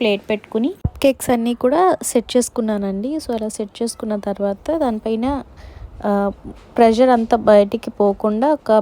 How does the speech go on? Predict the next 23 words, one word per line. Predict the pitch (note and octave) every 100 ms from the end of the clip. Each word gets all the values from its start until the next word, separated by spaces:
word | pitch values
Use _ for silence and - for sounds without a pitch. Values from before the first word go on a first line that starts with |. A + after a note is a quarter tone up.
| - -
ప్లేట్ | G#3 G#3 -
కానీ | G#3+ G3+ G#3+
ఏమైనా | G3+ G3+ G3+ -
పెట్టేసుకోవాలి. | F#3 G3+ - G#3 F#3+ F3 A3 E4 -
So, | G#3+ G3+ - - - -
పైన | A3 G#3+ A3+
వెయిట్ | G#3 G#3+ -
పెడుతున్నాను | A3 G3+ G3+ F#3+ F#3 F3+
నేను. | F#3 D#4 D#4+ -
So, | A3+
అలా | G#3+ G#3
పెట్టుకోవడం | G#3 - A3+ A3 A#3
వల్ల | A#3 A3
ఏంటి | G3+ G#3 A3+
అంటే | G#3 G3+ F4 - - - - -
ప్రెషర్ | G#3 G3+ A3+ A3
బయటికి | G3+ A3+ A3+ -
పోదు. | G3+ G3 D4 - A3
And | G#3 G3+ G3 - - - - - - - - - - -
టెన్ | A3 A3+
to | C4
ఫిఫ్టీన్ | B3+ - B3 A3+ A3
మినిట్స్ | A3 B3 -